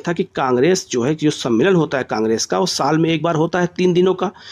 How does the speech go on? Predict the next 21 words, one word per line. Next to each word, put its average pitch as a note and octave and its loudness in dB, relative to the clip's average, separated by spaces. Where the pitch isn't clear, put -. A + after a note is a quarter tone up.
तो E3 -2
ये E3+ 4
लोग F#3 2
एक F3+ 0
वार्षिक C3+ 0
मेला C3+ 2
जैसे D#3+ 0
होता C3+ -4
है, C3+ -2
कहीं C3+ 0
लगता C#3 -2
है D#3 0
और D#3 0
लोग C#3 2
इकट्ठा B2+ -4
होते C3+ 0
हैं, A#2 0
आते A#2+ -2
हैं D3+ 4
मेले B2 4
में G#3+ 2